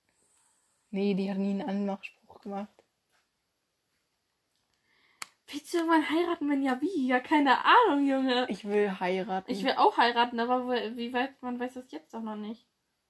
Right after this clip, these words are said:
Speaker 1: Nee. Entweder so heimlich, also nicht heimlich, sondern so halt
Speaker 2: Mit
Speaker 1: so,
Speaker 2: ganz wenigen Leuten.
Speaker 1: ja, nur so m-, m-, mit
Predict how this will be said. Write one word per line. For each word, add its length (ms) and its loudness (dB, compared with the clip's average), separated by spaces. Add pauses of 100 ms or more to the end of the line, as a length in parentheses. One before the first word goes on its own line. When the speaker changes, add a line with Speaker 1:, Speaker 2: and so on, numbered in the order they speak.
(920)
Speaker 1:
Nee. 380 -8 (1400)
Entweder 600 -2
so 460 0 (140)
heimlich, 640 -4 (200)
also 220 -2
nicht 260 -6
heimlich, 560 -2
sondern 320 -4
so 360 -2 (200)
halt 200 -2 (400)
Speaker 2:
Mit 140 -6
Speaker 1:
so, 20 0
Speaker 2:
ganz 320 0
wenigen 360 -6
Leuten. 340 -6
Speaker 1:
ja, 200 4
nur 380 -2
so 300 0
m-, 340 -10 (1080)
m-, 340 -10
mit 200 -4